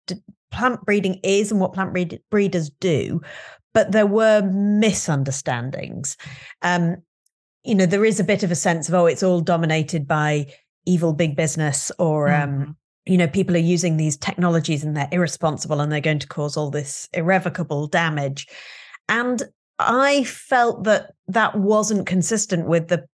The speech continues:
Speaker 1: plant breeders that I knew, who were almost always, or without exception, thoughtful, careful people who are trying to do the right thing.
Speaker 2: Mm-hmm.
Speaker 1: And so I thought this would be an opportunity to share some perspectives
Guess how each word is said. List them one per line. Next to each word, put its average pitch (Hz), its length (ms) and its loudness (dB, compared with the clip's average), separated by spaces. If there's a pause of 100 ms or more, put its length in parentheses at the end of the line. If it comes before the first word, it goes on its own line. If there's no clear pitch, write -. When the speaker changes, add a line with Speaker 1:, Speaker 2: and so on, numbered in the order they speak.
(200)
Speaker 1:
plant 185 320 0
breeders 175 320 0
that 175 140 0
I 165 180 2
knew, 170 420 2
who 170 300 0
were 165 280 0
almost 233 440 2
always, 185 500 2
or 180 80 2
without 220 400 0
exception, 170 720 -2
thoughtful, 196 760 0
careful 180 640 0
people 170 380 -2
who 160 120 0
are 156 60 -2
trying 165 340 0
to 175 100 -4
do 170 200 0
the 151 120 -4
right 151 320 -2
thing. 139 420 -2
Speaker 2:
Mm-hmm. 165 340 -8 (200)
Speaker 1:
And 202 160 2
so 214 380 4
I 208 540 2 (120)
thought 233 220 2
this - 160 0
would 190 80 2
be 185 140 2
an 180 60 2
opportunity 180 680 -2
to 175 440 0 (240)
share 196 440 4
some 180 280 -2
perspectives - 760 -2